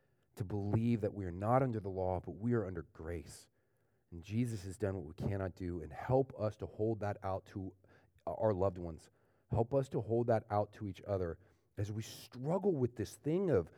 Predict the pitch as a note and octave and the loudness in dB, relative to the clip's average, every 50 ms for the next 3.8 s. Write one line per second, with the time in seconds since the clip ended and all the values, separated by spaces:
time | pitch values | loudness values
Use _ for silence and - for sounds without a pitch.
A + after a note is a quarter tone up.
0 | - - - _ - - A#2 A#2+ A#2+ A#2+ C3+ D3 D3 C#3+ - - A#2+ A2+ G2+ D#2+ | -20 -20 -20 _ -10 -6 0 2 4 4 4 4 2 -2 -6 -6 -6 -6 -6 -6
1 | D2 - G2 F#2+ A#2+ B2+ G2 D#2+ E2 - _ _ _ _ _ _ _ _ _ _ | -4 -2 0 0 2 2 0 0 -2 -6 _ _ _ _ _ _ _ _ _ _
2 | _ _ _ _ - - A2+ A2+ A2 G#2 G2 F2 - G#2+ G#2+ - A#2+ A#2+ B2 A#2+ | _ _ _ _ -12 -4 0 2 4 4 2 2 -2 -4 -2 0 2 2 2 2
3 | C3+ A#2+ - - - A#2 G#2+ G#2 G2+ G2 G2 F#2+ F2+ G2 F#2+ | -2 -4 -4 -6 -6 -4 -4 -2 -2 -4 -4 -2 -2 -2 -2